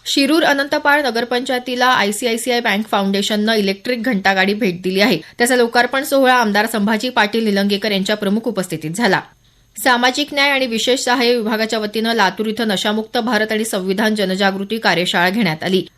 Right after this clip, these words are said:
या कार्यशाळेत विविध सामाजिक संघटनांच्या प्रतिनिधींनी मार्गदर्शन केलं. पहिला क्रीडा दिन उदगीर इथं राज्याचे क्रीडा मंत्री संजय बनसोडे यांच्या उपस्थितीत साजरा झाला.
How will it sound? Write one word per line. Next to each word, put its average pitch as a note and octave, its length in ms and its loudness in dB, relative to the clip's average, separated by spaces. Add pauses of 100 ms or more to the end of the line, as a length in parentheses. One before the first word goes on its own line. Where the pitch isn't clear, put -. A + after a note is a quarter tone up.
या A#3+ 100 4
कार्यशाळेत B3+ 580 2
विविध A3 280 -2
सामाजिक A3+ 460 0
संघटनांच्या G#3+ 640 -2
प्रतिनिधींनी G#3+ 640 -2
मार्गदर्शन G3 680 -2
केलं. F3+ 220 2 (460)
पहिला C4+ 340 4
क्रीडा C4+ 360 2
दिन C4+ 200 -2
उदगीर A3+ 260 -2
इथं A#3+ 180 -2
राज्याचे G#3+ 480 0
क्रीडा G#3+ 320 0
मंत्री A3 300 -2
संजय G#3 340 0
बनसोडे G3 420 -2
यांच्या G3 260 0
उपस्थितीत G3 460 -4
साजरा F3 340 2
झाला. A3 340 4